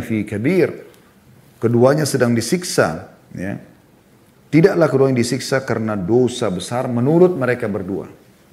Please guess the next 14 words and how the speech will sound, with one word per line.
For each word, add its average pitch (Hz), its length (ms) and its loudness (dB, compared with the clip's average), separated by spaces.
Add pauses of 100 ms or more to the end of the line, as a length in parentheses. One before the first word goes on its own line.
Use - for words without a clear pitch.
(160)
Dalam 107 260 -2
riwayat 104 320 0
yang 123 140 -2
dikatakan, 117 480 -6
"Wa 101 260 -2
innaha 98 880 -4 (500)
lakabirah." 92 960 -6
Sesungguhnya 98 760 -6 (400)
dosa 101 320 -2
itu 92 160 -4
besar 117 400 -2
yang 90 100 -6
mereka 87 220 -10
lakukan. 82 480 -12